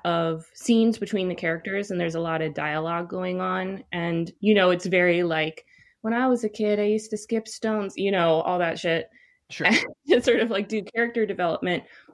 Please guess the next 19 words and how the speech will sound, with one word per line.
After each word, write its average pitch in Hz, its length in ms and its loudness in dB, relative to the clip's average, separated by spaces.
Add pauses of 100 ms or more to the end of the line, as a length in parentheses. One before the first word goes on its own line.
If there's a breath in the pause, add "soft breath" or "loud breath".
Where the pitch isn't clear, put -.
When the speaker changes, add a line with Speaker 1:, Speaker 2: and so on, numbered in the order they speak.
(140 loud breath)
Speaker 1:
But 214 100 6
I 214 80 6
think 269 380 0
that 240 120 4
a 208 60 4
lot 190 220 4
of 190 80 -4
that 190 240 2
is 196 240 2
a 190 40 -2
function 185 600 -4
of 170 340 -4 (240)
a 170 100 -2
creature 226 440 -2
feature 160 600 -4 (440)
in 196 240 2
which 190 440 0
they've 180 260 0
spent 214 480 -2